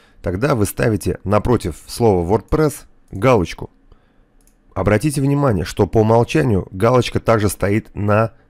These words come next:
Adobe Muse. Если вам эта тема не интересна, галочку снимаем. Ниже нам остаётся лишь прописать свой рабочий email. Убедитесь в том,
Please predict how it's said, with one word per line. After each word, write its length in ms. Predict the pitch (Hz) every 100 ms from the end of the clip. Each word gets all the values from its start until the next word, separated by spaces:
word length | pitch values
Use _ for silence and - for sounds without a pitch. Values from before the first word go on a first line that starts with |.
| _ -
Adobe 320 | 92 101 101
Muse. 440 | 104 110 87 - _ _ _ _ -
Если 320 | 98 90 98
вам 200 | 87 87
эта 140 | 87
тема 280 | 80 95 85
не 120 | 85
интересна, 520 | 87 123 143 143 135 107
галочку 440 | 95 107 98 -
снимаем. 500 | 98 113 127 107 - - _ _ _ _ -
Ниже 340 | 139 170 117
нам 220 | 110 113
остаётся 500 | 107 - 117 135 -
лишь 180 | 95 90
прописать 500 | 101 - 101 123 117
свой 240 | - 120 -
рабочий 560 | 104 98 113 110 110 -
email. 420 | 104 107 85 71
Убедитесь 500 | - 101 123 147 107
в 100 | -
том, 300 | - 123 117